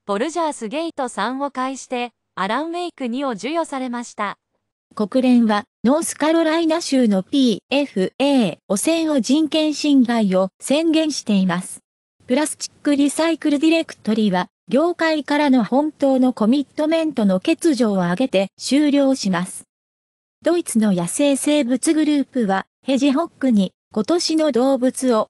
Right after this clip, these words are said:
Speaker 2: 名前にしています。ニュージーランドの首都で初めて一世紀以上にわたって生まれたキウイ鳥。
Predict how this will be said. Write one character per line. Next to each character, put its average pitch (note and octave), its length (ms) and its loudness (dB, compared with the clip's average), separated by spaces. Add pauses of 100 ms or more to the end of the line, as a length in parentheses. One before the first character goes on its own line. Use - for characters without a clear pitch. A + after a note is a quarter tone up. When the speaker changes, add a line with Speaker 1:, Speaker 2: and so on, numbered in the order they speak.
Speaker 2:
名 G3+ 100 0
前 D4 280 2
に C#4 140 4
し - 120 -6
て G#3+ 180 -2
い G3 140 2
ま F3 140 -2
す。 - 180 -18 (400)
ニ A#3+ 100 4
ュ E4+ 120 2
ー E4 40 2
ジ D4+ 120 0
ー D#4 140 2
ラ D4+ 140 0
ン C4+ 80 4
ド A#3+ 140 2
の G#3 120 2
首 - 120 -6
都 G3+ 140 -4
で F#3+ 260 -2
初 A#3+ 320 -2
め D#4+ 120 2
て G#3+ 160 0
一 G3+ 140 2
世 F4 380 0
紀 C#4+ 240 -2
以 C#4+ 60 0
上 A#3+ 240 2
に F#3+ 100 4
わ E3 100 -2
た B3+ 140 -2
っ C4+ 40 -4
て A#3+ 220 -2
生 G#3 80 4
ま C4+ 160 2
れ D4 120 0
た D4 140 -2
キ A#3+ 220 4
ウ C#4 40 6
イ C#4 120 2
鳥。 F3+ 320 -2